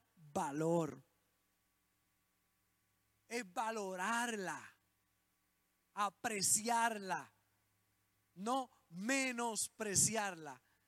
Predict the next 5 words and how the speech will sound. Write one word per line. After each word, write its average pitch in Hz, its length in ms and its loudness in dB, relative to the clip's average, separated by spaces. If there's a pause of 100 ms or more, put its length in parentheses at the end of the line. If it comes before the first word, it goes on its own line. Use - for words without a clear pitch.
(260)
sino 226 340 -2
apreciarla, 202 840 -4 (120)
atesorarla, 196 1700 -2 (520)
reténla, 214 920 4 (480)
atesórala. 180 1400 0